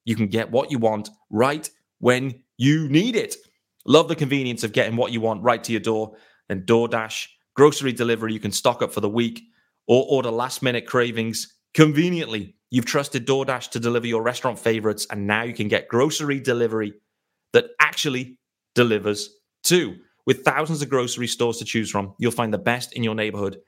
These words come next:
and boost your local economy with each and every order.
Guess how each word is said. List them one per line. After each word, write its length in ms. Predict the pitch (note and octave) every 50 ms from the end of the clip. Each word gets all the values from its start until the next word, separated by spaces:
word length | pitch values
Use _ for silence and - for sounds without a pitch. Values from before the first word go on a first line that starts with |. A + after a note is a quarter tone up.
| _ -
and 180 | - G#2+ G2+ G2
boost 280 | B2+ C3+ E3 E3 E3+
your 100 | - D#3
local 260 | E3 F3+ F#3+ G3 G3+
economy 440 | G3 G3 F#3 F#3+ B3 D4 A3+ B2 G#2
with 200 | G#2+ A#2+ - -
each 380 | E3+ G#3 A3+ A3 - - - _ _ _ _ _ -
and 200 | C#3+ D3 C#3+ - - -
every 540 | D3 D3+ D3+ C#3+ D3 D#3 D3 D3+ C#3+ - _ _ _ _ _ _ _ _ -
order. 420 | D3+ D3+ C#3+ B2+ A2+ F#2 F2+ -